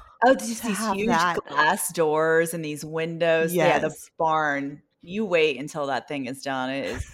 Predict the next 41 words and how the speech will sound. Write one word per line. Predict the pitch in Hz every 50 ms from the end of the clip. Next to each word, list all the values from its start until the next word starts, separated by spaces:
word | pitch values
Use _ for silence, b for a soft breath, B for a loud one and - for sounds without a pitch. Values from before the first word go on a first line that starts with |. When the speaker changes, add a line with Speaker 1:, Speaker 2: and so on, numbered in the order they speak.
| - -
Speaker 1:
absolutely | 147 143 - 262 - - 135 - 104 131 135
Speaker 2:
<laughs> | - -
Speaker 1:
gorgeous. | 226 233 - - - - 90 101 190 220 - - - B B B B B B B B B B B B _ _ -
Speaker 2:
Yeah, | - 196 202 185 170 175 175
Speaker 1:
Oh | 156
my | 143 135 127
Speaker 2:
they | - 226
ha-, | 247 247 240 - 170
Speaker 1:
gosh. | -
Speaker 2:
they | 226 220 202 185 190 - _ -
built, | 233 247 262 - -
like, | 226 214
a | 185 170 165
root, | 165 175 185 202 233 240 - _ -
a, | 185 190 175 165 - -
basically | 202 302 370 370 - 359 - 240 214
a | 190 165
root | 156 170 202 - -
cellar, | - - - - 180 160 156 160 170 180 - _ -
um, | 185 175 170 165 165 165 156 - -
underneath | 185 185 175 170 165 156 147 147 160 - -
the | - 185
barn | 185 185 180 180 185 190 196 214
to | - - 185
store | - - - 175 170 170
their | 170 165 156 160
dahlia | 160 - - - 170 165
tubers. | - - 196 175 180 175 175 180 - B B B B B B
So | B 302
it | 339
was | 320
just | 349 320 - 302
really | 247 233 233 233 247
fascinating | 254 233 175 165 190 - - 196 190 190 185 196 208
to | 208 - 208
see, | - - 190 180 180 175 165 - - -
to | - 214
see | 214 - - 202 190 185
that, | 175 160 151 156 156 165 160 - _ -
and, | 185 175 170 165 165 160 160 160 160 160 - - -
um, | 165 160 151 143 139 139 139 113 -